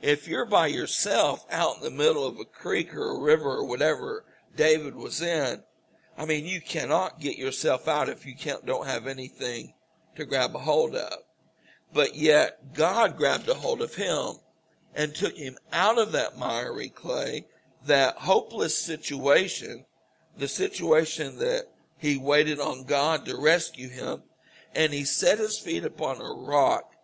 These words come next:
making his footsteps firm. Now,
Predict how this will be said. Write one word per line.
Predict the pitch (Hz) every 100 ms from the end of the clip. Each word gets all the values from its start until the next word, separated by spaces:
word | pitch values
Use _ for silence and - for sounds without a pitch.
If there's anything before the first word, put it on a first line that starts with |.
| _ _ _ _
making | 139 139 139 151 131
his | 117 117 -
footsteps | - 127 - - 120 104 - - -
firm. | - 60 - _ _ _ _ _ _ _ _ _
Now, | - 139 131 131 120